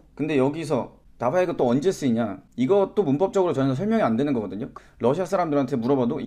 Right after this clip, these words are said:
설명 못 할 겁니다. 근데 제가 설명해 줄게요. 제가 오늘 말씀드리는 이 모든 것들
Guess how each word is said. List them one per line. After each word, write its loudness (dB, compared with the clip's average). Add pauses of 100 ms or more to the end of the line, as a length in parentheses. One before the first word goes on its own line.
설명 -4
못 -6
할 -4
겁니다. -4 (540)
근데 0
제가 4
설명해 2
줄게요. -4
제가 4
오늘 2
말씀드리는 0
이 0
모든 0
것들 -4